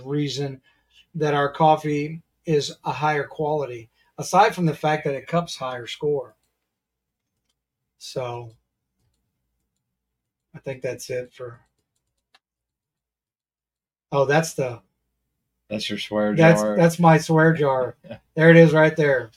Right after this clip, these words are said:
Speaker 2: And my problem is both my jars got the same amount of money in them.
Speaker 1: <laughs>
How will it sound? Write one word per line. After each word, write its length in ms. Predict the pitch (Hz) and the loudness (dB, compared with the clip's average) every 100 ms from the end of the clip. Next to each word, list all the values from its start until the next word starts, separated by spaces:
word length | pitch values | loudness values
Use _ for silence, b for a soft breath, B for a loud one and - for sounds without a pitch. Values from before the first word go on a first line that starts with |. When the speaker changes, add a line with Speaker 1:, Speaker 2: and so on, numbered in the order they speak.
| _ _ _ _ _ _ 110 | _ _ _ _ _ _ -10
Speaker 2:
And 160 | 107 | -6
my 180 | 120 139 | -2 -2
problem 340 | - 123 110 107 | 2 0 2 -2
is 120 | 104 | -6
both 280 | - 127 113 | -4 -4 -4
my 160 | 110 | -4
jars 460 | 104 107 107 104 95 | -4 -4 -2 -4 -6
got 160 | 107 95 | -8 -6
the 20 | |
same 280 | - 110 101 | -6 -8 -8
amount 220 | 98 98 | -8 -10
of 60 | 180 | -4
money 160 | 185 202 | -4 0
in 40 | |
them. 400 | 190 180 202 180 | 0 2 2 0
Speaker 1:
<laughs> 60 | - | 0